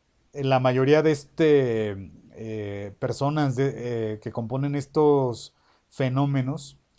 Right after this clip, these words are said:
pues, son hombres. Y en ese sentido, si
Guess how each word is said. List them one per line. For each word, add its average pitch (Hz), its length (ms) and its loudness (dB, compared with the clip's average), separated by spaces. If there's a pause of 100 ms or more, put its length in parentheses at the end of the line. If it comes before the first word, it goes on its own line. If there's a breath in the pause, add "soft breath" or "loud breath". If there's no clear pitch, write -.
(260)
pues, 110 180 -4
son 120 220 -4
hombres. 131 520 -2 (1500)
Y 143 100 0
en 139 100 2
ese 151 200 4
sentido, 151 600 2 (1200)
si 135 460 0